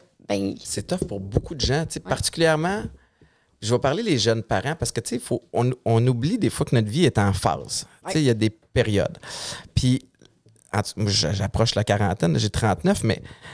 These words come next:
Speaker 2: c'est quand même la période la plus chaotique.
Speaker 1: Ouais.
Speaker 2: Parce que on est, tu sais, comme notre carrière va super bien, on est quand même, tu sais, je, quand le monde me demande, « Qu'est-ce que tu fais dans la vie ? »
Speaker 1: Je, tu sais pas,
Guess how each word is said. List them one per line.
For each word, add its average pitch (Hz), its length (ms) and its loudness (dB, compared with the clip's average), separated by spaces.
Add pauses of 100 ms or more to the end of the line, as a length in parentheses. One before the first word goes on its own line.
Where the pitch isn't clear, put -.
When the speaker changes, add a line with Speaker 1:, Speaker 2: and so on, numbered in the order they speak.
(100)
Speaker 2:
c'est - 220 0
quand 139 180 4
même 214 180 2
la 113 160 4
période 131 540 2
la 107 100 4
plus - 240 -8
chaotique. - 800 -2 (200)
Speaker 1:
Ouais. 269 100 -8 (300)
Speaker 2:
Parce - 240 2
que 123 300 4 (360)
on 104 400 4
est, 143 300 4 (120)
tu - 60 -10
sais, 165 80 -2
comme 123 260 2 (280)
notre 98 280 0 (120)
carrière 131 680 2
va 104 300 2
super 117 560 2
bien, 117 340 2
on 117 140 2
est 110 80 0
quand 120 180 2
même, 156 260 0 (400)
tu - 80 -2
sais, - 20 2
je, - 120 0 (500)
quand 135 120 0
le 139 60 0
monde 151 160 0
me 123 60 0
demande, « 131 240 0
Qu'est-ce 117 140 -2
que - 60 -2
tu - 60 -2
fais 165 80 2
dans 131 100 2
la 113 80 0
vie ? » 165 260 -2 (560)
Speaker 1:
Je, 233 60 -6 (220)
tu - 100 -2
sais 294 100 0
pas, - 80 0